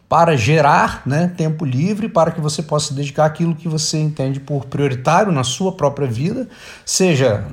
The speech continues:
profissionalmente, seja de hobby, seja de interesse, seja o que quer que seja,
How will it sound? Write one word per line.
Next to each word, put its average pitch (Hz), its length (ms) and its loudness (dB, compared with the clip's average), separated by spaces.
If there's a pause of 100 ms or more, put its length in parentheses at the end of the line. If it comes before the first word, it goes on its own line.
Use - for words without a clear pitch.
(480)
profissionalmente, 160 880 0
seja 127 300 -2
de 123 120 -2
hobby, 143 440 0
seja 139 260 -2
de 135 120 0
interesse, 143 600 -2
seja 156 220 -2
o 151 40 -4
que - 60 -16
quer 131 180 -2
que 127 80 -10
seja, 147 380 -2